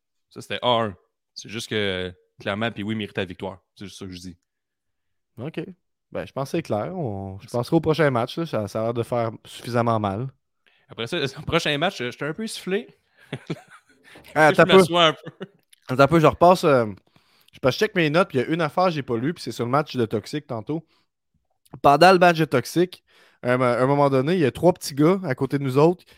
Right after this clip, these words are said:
Speaker 2: qui se sont fait un câlin, puis ils sautaient en, en tournant, puis en criant : « Toxic, Toxic ». C'est ça.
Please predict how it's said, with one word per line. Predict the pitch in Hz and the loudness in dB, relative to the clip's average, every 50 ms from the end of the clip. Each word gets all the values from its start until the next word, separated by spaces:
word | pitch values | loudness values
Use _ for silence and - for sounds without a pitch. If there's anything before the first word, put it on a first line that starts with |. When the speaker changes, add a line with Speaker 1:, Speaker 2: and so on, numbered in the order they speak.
| _ _ _ - | _ _ _ -8
Speaker 2:
qui | - 120 113 | -6 -6 -2
se | - | 0
sont | 147 135 123 | 2 2 2
fait | 170 165 - | 2 0 0
un | 160 143 135 | -2 -2 0
câlin, | - 139 123 127 143 180 | 0 0 0 0 0 -4
puis | 185 - 135 | -4 -6 -8
ils | 123 | -8
sautaient | - - 143 127 120 - 151 160 180 175 _ _ _ _ _ _ - | -4 -2 -2 -2 -2 -2 -4 -4 -4 -6 _ _ _ _ _ _ -8
en, | 123 120 120 120 117 110 | -4 -2 -2 -2 -2 -4
en | 120 | -4
tournant, | - - 131 123 127 139 151 165 | -6 -6 -6 -6 -4 -4 -4 -2
puis | - 160 | -2 -4
en | 123 120 | -4 -6
criant : « | - - 151 156 156 147 147 - | -6 -8 -6 -4 -4 -4 -4 -2
Toxic, | - 214 202 185 156 - - - - 202 185 - - - _ | -2 0 0 0 -2 -4 -8 -6 -6 -6 -6 -6 -12 -8 _
Toxic ». | - 214 208 180 160 - - - - 196 190 190 _ _ _ _ _ _ _ _ _ _ _ _ _ _ _ _ _ _ - | 0 0 0 0 -2 -4 -8 -8 -6 -6 -6 -6 _ _ _ _ _ _ _ _ _ _ _ _ _ _ _ _ _ _ -12
C'est | 127 113 | -10 -8
ça. | 120 | -8